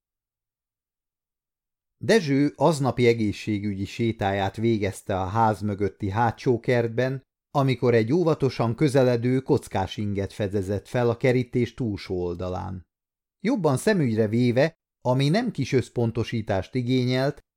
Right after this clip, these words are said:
így a halálon túl, főleg azóta, hogy bal szeme kotyogni kezdett. Felfedezte, hogy a szemkápráztató felsőruházati darab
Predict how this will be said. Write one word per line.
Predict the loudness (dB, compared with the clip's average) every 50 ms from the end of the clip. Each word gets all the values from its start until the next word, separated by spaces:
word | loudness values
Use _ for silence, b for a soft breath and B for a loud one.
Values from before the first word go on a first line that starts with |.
| _ _
így | -4 0 2 2
a | 2
halálon | 2 2 4 4 4 4 4 4 2 2 0 -2 -4
túl, | -4 -2 0 0 0 -2 -4 _ _ _ _ _
főleg | -2 -2 2 4 2 2 4
azóta, | 2 0 2 2 2 2 2 2 2
hogy | 2 2 0 0 -2 -4
bal | 2 4 4 4 4
szeme | 2 0 0 0 0 0 -2
kotyogni | 0 0 0 2 2 0 0 0 -2 -4
kezdett. | -2 0 0 0 0 0 -4 -6 -6 -8 -10 _ -20 _ _ _ _ _ _ _
Felfedezte, | 4 4 4 4 4 2 2 2 2 2 2 0 0 0 0
hogy | 0 0 -2
a | -2
szemkápráztató | -4 0 0 2 2 2 0 0 -2 0 0 0 0 0 0 -2 -4 -4 -2 -2 -2 -4 -4
felsőruházati | -2 0 2 2 2 2 2 0 2 2 2 0 0 0 0 0 0 -2 -2 -4 -2
darab | 2 2 4 4 4 2 2